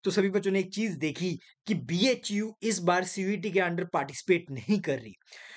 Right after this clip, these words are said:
तो हम भी काफी शॉक थे, क्योंकि अगर सीयूईटी का जब आप फॉर्म फिल करते हो, तो उसमें मेन आपकी जो यूनिवर्सिटी बचती थी लॉ के लिए, वो सिर्फ बचती थी डीयू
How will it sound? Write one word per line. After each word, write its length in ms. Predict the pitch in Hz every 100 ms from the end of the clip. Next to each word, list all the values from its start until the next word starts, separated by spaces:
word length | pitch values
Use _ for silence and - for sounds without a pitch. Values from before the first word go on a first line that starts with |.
| -
तो 100 | 254
हम 240 | - 247 294
भी 100 | 285
काफी 240 | 233 220
शॉक 320 | 196 214 226 -
थे, 140 | 220 226
क्योंकि 540 | - _ 220 214 254
अगर 180 | 226 240
सीयूईटी 380 | - 214 214 240
का 60 |
जब 180 | 214 214
आप 100 | 214
फॉर्म 240 | 196 202
फिल 140 | 202 202
करते 260 | 196 175
हो, 60 | 196
तो 220 | 202 208
उसमें 320 | 175 170 202 180
मेन 360 | 165 220 220
आपकी 280 | 190 180 202
जो 100 | 190
यूनिवर्सिटी 580 | 175 160 170 170 214 180 _ 147
बचती 460 | 156 180 - 269
थी 120 | 196
लॉ 220 | 196 165 160
के 120 | 170
लिए, 280 | 156 165 180
वो 160 | 185
सिर्फ 220 | 185 180
बचती 400 | 170 147 147 190
थी 100 | 175
डीयू 400 | 165 139 147 156